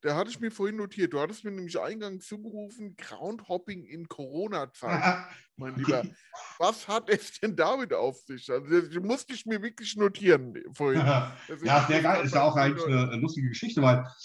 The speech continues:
Speaker 2: naja, nee, nee, lustig nicht, aber schon interessant, was für Stilblüten das dann hat, aber eigentlich aus, äh, der Not heraus geboren. Ich meine, der erste Lockdown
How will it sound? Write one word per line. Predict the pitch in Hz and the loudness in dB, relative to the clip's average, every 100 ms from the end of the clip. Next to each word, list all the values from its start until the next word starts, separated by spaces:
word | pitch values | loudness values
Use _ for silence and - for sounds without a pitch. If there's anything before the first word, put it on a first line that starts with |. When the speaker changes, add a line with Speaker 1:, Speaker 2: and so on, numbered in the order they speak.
| - _ - _ _ | -20 _ -20 _ _
Speaker 2:
naja, | - 135 135 | -2 0 2
nee, | 110 147 | 4 4
nee, | 143 | 6
lustig | 147 175 143 143 | 6 4 0 -2
nicht, | 143 180 185 | 0 0 2
aber | 131 120 117 113 - _ _ _ | 2 2 0 -8 -14 _ _ _
schon | - 135 | -6 -2
interessant, | 135 110 143 147 | -2 0 0 0
was | 131 | 0
für | 131 | -2
Stilblüten | - 196 135 127 | 0 2 4 4
das | 127 | 2
dann | 120 110 | -2 -2
hat, | 139 | -2
aber | 123 117 | 0 0
eigentlich | 113 135 131 | 0 -4 -2
aus, | 131 131 | -4 -2
äh, | 131 120 120 | -4 -4 -6
der | 110 | -2
Not | 123 160 | 0 2
heraus | 131 120 123 | 0 -2 -4
geboren. | 120 - 143 127 _ _ _ _ | -6 -2 -4 -4 _ _ _ _
Ich | _ | _
meine, | 135 | 4
der | 131 | 4
erste | 131 175 165 | 4 2 4
Lockdown | 160 165 156 151 | 2 4 2 2